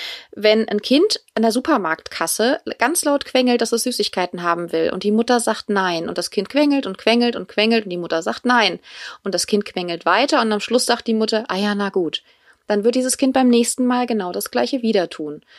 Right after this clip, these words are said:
Und wenn die Mutter immer nein sagt und das Kind nie was bekommt, dann ist die Sache irgendwann erledigt. Ähm, und das ist ja nicht, ist ja keine Gewalt dem Kind gegenüber, sondern es ist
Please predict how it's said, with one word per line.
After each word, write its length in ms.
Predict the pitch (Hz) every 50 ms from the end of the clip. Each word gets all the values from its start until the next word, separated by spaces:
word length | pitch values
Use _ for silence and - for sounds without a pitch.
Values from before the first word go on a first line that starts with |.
| - - - - _ _ -
Und 200 | 226 214 214 214
wenn 120 | 208 208
die 100 | 202 208
Mutter 260 | 214 240 233 240 240 - _ -
immer 280 | 285 359 392 370 285
nein 320 | 214 170 165 165 160 165 156
sagt 400 | 160 156 147 147 - - - -
und 120 | 190 202
das 120 | 208 -
Kind 240 | - - 220 220 -
nie 200 | 233 240 285 311
was 180 | 330 311 302 -
bekommt, 420 | - 277 - - 302 247 202 -
dann 60 | 170
ist 120 | 170 - -
die 60 | 233
Sache 240 | - 240 240 - 254
irgendwann 480 | - 247 240 240 226 - - 196 185
erledigt. 600 | - - 214 254 254 202 165 156 165 - - - -
Ähm, 340 | 202 196 190 190 190 196 - _ - - - _ _ _ _ - 214
und 120 | 214 214
das 100 | 208 -
ist 260 | - - - 226 -
ja 100 | 240 220
nicht, 260 | 220 233 226 - - - -
ist 100 | - -
ja 60 | 226 226
keine 220 | - 220 208 202
Gewalt 280 | 196 185 214 269 269 -
dem 140 | 220 202
Kind 240 | - - 196 190 -
gegenüber, 460 | - 170 165 - - 180 - 165 165
sondern 240 | 170 - 180 185 190
es 80 | 202 208
ist 100 | 202